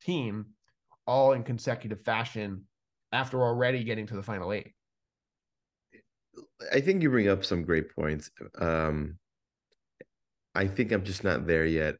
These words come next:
Speaker 2: on the importance of it. I just think it's a fun thing, like you said.
Speaker 1: Yeah.
Speaker 2: But, you know, I'm here for the ride. Uh,
Speaker 1: And also, like, I think you're right. It depends on how these games go. Like, if,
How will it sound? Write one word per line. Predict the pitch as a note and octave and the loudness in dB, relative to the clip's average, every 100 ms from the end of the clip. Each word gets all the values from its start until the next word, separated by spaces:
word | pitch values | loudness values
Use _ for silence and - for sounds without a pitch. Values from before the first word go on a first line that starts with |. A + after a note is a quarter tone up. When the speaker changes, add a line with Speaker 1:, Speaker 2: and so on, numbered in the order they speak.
| - | -8
Speaker 2:
on | D#2+ | -6
the | D#2 | -4
importance | D2+ D#2 E2 D#2+ D#2+ D#2 - | -4 -4 0 0 0 -4 -4
of | D#2+ | 0
it. | F2+ F#2 - | 2 0 -2
I | E2 | -6
just | D2+ D#2+ | -6 -8
think | - D#2 | -6 -4
it's | D#2+ | -6
a | |
fun | D2 - D#2 | -6 -4 -4
thing, | D2 D2+ D#2+ | -2 0 0
like | D#2+ D2+ | -2 -4
you | D#2+ | -6
said. | D2+ - D#2+ F#2+ - _ - - _ _ - | -6 -2 0 0 -4 _ -20 -20 _ _ -6
Speaker 1:
Yeah. | |
Speaker 2:
But, | F#2+ G2 - _ _ _ _ _ _ _ - | 0 0 -2 _ _ _ _ _ _ _ -2
you | C#3 | 2
know, | F2+ E2 - | 2 0 -2
I'm | G2+ | -2
here | A#2 B2 | 0 -2
for | B2+ | 2
the | A2 | 2
ride. | F2+ D#2 D2 D2+ _ _ _ | 2 2 -2 -6 _ _ _
Uh, | D#2+ D#2 D#2 D#2 | -6 -4 -2 0
Speaker 1:
And | - | 2
also, | G3+ G3+ F#3 | 2 2 2
like, | D#3 - | 0 -2
I | D#3 | -4
think | F3+ B2 | -4 -6
you're | C#3+ | -2
right. | D#3+ C#3 - - | 2 0 -2 -10
It | A#2+ | -8
depends | B2+ - E3 F3 | -6 0 2 2
on | C#3 | 0
how | A#2+ B2+ C3 B2+ A#2 G#2 | 0 0 2 0 -4 -10
these | A#2+ A#2 | -8 -6
games | A#2 A#2+ G2 F#2 | -6 -8 -10 -10
go. | G#2 - - _ | -12 -12 -18 _
Like, | - A#2+ G#2 | -8 -8 0
if, | D3 C3+ | 0 0